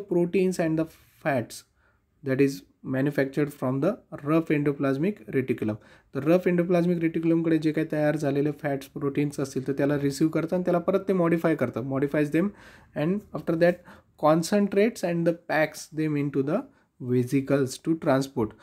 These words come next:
नंतर मग त्यांना ट्रान्सपोर्ट करण्यासाठी अशा व्हेसिकल्समध्ये पॅक करण्याचं काम कोण करतं? Golgi कॉम्प्लेक्स करतं. So all these are the different types of the cell organelles which are present in the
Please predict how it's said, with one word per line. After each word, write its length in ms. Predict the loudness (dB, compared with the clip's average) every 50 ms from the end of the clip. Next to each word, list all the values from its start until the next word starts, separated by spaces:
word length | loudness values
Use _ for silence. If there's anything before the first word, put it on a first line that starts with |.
| -20 _ _ -6
नंतर 260 | -4 0 2 2 2
मग 120 | 2 2
त्यांना 180 | 2 2 2 2
ट्रान्सपोर्ट 480 | 2 2 2 2 2 0 -2 -4 -4 -2
करण्यासाठी 640 | -2 -2 0 0 0 0 0 -2 -2 0 0 0
अशा 280 | 0 0 -4 -6 -8 -8 -10 _ -6
व्हेसिकल्समध्ये 960 | -2 0 0 2 2 0 2 2 0 0 -2 -4 -6 -4 -2 0 0 0 0 -2 -6 -20 -20 _ _ _ -4
पॅक 240 | -4 -4 -4 -4
करण्याचं 320 | -4 -2 -2 -2 -2 -2 -4
काम 220 | -4 -4 -4 -4
कोण 200 | -6 -8 -8 -8
करतं? 260 | -6 -8 -8 -8 -6
Golgi 480 | -4 0 2 2 2 2 2 2 0 0 -2 -4
कॉम्प्लेक्स 460 | -6 -6 -4 -2 -2 -2 -2 -4 -6
करतं. 280 | -12 -12 -12 -10 -10 -12 -14 _ _ _ -20 -20 -20 -20 _ _ _ -6
So 80 | -6
all 340 | -2 0 4 4 6 6 4 4
these 220 | 4 2 2 2 2 0
are 100 | 0 0
the 120 | 2 2 0 0 -2 _ _ _ -8 -6
different 380 | -6 -4 -2 0 0 0 0
types 360 | 0 0 -2 -2 -2 -4 -6
of 80 | -6 -4
the 100 | -4 -4
cell 380 | -4 -6 -6 -4 -2 0 2 2 2 2
organelles 500 | 0 0 0 0 0 0 -2 -4 -6 -6
which 200 | -4 -2 -2 -4
are 80 | -4 -4 -4
present 360 | -4 -2 0 -2 0 0 0
in 100 | 0 2 2
the 120 | 2 2